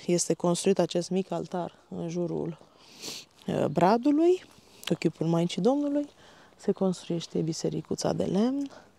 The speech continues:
apoi biserică de piatră, în stilul bisericilor,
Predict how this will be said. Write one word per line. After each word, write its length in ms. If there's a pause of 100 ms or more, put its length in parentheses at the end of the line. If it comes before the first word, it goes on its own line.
apoi 320
biserică 580
de 200
piatră, 580 (320)
în 140
stilul 540 (840)
bisericilor, 840